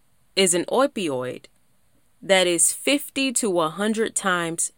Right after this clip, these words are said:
stronger than morphine. And just the description of fentanyl, knowing that it causes high addiction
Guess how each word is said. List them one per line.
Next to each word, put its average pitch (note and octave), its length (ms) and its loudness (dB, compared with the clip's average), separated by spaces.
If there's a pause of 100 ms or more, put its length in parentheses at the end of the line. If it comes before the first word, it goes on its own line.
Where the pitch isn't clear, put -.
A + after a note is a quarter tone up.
stronger G#3 920 -4 (340)
than D#3 220 -4
morphine. C3+ 600 -12 (2750)
And C4 180 6
just G4 260 8
the C4 80 4
description G3+ 640 2
of E3+ 120 0
fentanyl, D#3+ 560 -2 (880)
knowing C#4 560 6
that G3 320 2 (100)
it G3 220 4 (120)
causes F3 600 2
high A3 360 0
addiction D#3 720 -2